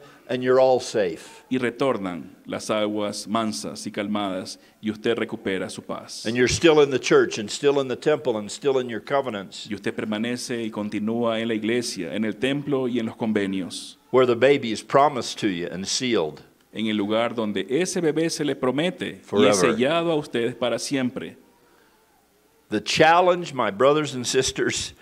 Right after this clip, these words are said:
Speaker 1: is that we don't, the emotions are so strong that we don't think well when these troubles come.
Speaker 2: El desafío, mis hermanos y hermanas,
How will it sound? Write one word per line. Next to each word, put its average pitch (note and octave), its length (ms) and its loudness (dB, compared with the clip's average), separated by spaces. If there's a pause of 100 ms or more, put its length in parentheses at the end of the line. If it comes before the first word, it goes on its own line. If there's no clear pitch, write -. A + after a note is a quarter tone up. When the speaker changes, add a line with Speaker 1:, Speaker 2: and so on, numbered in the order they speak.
(380)
Speaker 1:
is A2+ 340 4
that A2 140 0
we A2+ 200 -2
don't, C#3+ 500 2 (760)
the A#2+ 200 0
emotions E3 720 4
are C#3+ 80 4
so C#3 200 2
strong A2+ 580 0 (280)
that G#2+ 140 4
we A2 160 4
don't A#2 300 2
think F3 360 -2
well A2 540 4 (280)
when A2 240 0
these A#2+ 360 2
troubles G#2 520 2
come. F2 420 -6 (260)
Speaker 2:
El - 120 -6
desafío, A#2 640 -2
mis A2+ 160 -4
hermanos A#2+ 440 -4
y A2+ 60 -2
hermanas, A#2+ 540 -4